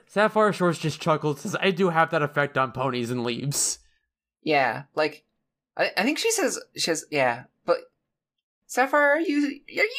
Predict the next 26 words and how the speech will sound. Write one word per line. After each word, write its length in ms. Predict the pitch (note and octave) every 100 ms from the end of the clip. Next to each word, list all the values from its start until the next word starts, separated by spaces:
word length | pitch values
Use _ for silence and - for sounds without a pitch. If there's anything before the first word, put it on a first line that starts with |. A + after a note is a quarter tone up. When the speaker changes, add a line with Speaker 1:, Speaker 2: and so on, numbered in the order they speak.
| B4+
Speaker 2:
you 80 | C#4
used 200 | C#4+ -
to 60 |
making 320 | C4 B3 B3 A3
women 280 | G#3+ G#3+
faint 320 | G#3 F#3 F#3+ G3
around 300 | F#3+ F#3+ G3
you, 80 |
Sapphire? 640 | G3 F#3+ G3 G#3 G3 G3 G3
'Cause, 420 | - F3+ E3 -
um, 380 | E3 E3 E3 D#3 _ _ _ -
that's 260 | B2+ -
an 100 | E4
energy 420 | F#3+ D3 C3+ C#3
I 100 | B2
can 140 | B2 C3
get 220 | C3 A#2+
behind 540 | B2 C3 B2+ G3 C4 -
in, 320 | D3+ C3+ B2 -
in 160 | C3+
the 60 | B2+
right 200 | A#2+ A#2
context. 540 | A#2 A2+ C3+ A3+ -
Speaker 1:
Yeah, 340 | G#3+ B3 A#3 C3
I 80 | C3
mean, 420 | D3+ D3+ C#3+